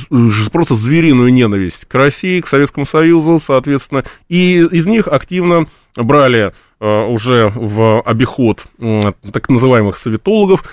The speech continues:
та же Христи Фриланд, э, канадская деятельница, соратница Трудо, ее дедушка Михаил Хомяк был активистом, м, соответственно, дивизии Галичина.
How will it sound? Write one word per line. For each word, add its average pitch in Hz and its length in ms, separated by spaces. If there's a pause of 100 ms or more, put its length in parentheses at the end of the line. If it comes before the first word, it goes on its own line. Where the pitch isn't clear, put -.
(100)
та 175 140
же 160 100
Христи 165 320
Фриланд, 123 420 (360)
э, 113 320
канадская 113 500
деятельница, 190 500
соратница 170 460
Трудо, 160 440 (280)
ее 131 260
дедушка 120 480
Михаил 110 380
Хомяк 147 640
был 127 400
активистом, 143 800
м, 123 340
соответственно, 120 340
дивизии 120 280
Галичина. 117 420